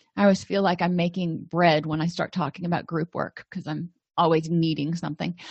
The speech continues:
Um, <laughs> but I digress. Um, it's important to look at those defenses, but also to help the client understand and become aware of their defenses and the impact of their defenses on other people.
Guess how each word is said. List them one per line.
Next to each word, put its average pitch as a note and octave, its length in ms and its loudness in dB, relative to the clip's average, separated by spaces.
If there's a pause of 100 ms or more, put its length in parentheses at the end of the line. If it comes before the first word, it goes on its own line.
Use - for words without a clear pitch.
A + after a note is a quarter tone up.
(240)
Um, A3+ 340 8
<laughs> - 40 -4
but D#4 220 8 (540)
I G3+ 100 2
digress. F3 500 4 (760)
Um, - 240 -8 (440)
it's D4 160 4
important C#4+ 500 4
to D4 100 -2
look C#4 500 2
at G#3+ 200 0
those G#3+ 200 2
defenses, G#3+ 640 -2
but - 240 -2
also D#4+ 340 4
to C#4+ 80 2
help C4 300 -4
the B3 80 -4
client A#3+ 520 2 (100)
understand G#3+ 1120 2 (460)
and G#3 220 6
become B3 340 4
aware G#3+ 400 4
of A3+ 140 0
their F3+ 120 2
defenses F3+ 640 -4
and G#3 160 4
the G#3 160 0
impact C4+ 500 -2
of G3 100 -4
their G#3 120 2
defenses G3 540 -4
on F#3+ 160 -4
other F#3 240 -2
people. - 520 -6